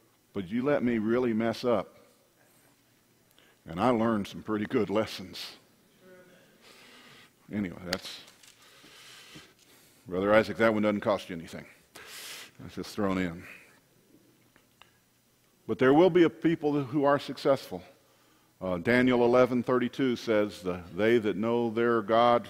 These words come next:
shall do exploits." The people that know their God are going to do exploits. They'll be strong, but it's gonna be a humble,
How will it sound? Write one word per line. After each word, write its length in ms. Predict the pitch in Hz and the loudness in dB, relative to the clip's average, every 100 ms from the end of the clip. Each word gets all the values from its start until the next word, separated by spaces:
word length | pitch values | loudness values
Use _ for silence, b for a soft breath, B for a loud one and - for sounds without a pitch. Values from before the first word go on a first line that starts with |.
| - | -4
shall 360 | 117 117 120 | 0 2 2
do 400 | 104 113 127 123 - | 0 -2 -2 -2 -2
exploits." 720 | 113 - - 98 87 82 - | -2 -4 -8 -4 -4 -6 -10
The 100 | 82 | -10
people 400 | - 113 110 113 | -6 -6 -4 -4
that 160 | 95 73 | -4 -6
know 300 | 101 117 117 | -4 -4 -2
their 240 | 110 113 | -2 -4
God 460 | 101 107 87 82 80 - b b b 76 | -2 -2 -2 -6 -14 -20 b b b -10
are 120 | 87 | -6
going 280 | 90 101 95 | -4 -6 -6
to 80 | |
do 200 | 92 98 | -4 -4
exploits. 800 | 90 87 - 82 82 87 - - - b b | -4 -6 -12 -8 -8 -8 -14 -18 -20 b b
They'll 140 | 87 95 | -6 -4
be 140 | 107 | -4
strong, 540 | - 107 101 90 87 87 b b b b b | -4 -6 -4 -4 -8 -12 b b b b b
but 120 | 98 | -2
it's 160 | 101 - | -2 -2
gonna 200 | 110 101 | -2 0
be 140 | 98 | -2
a 80 | 90 | -2
humble, 600 | 104 113 120 120 120 | -2 0 0 -2 -4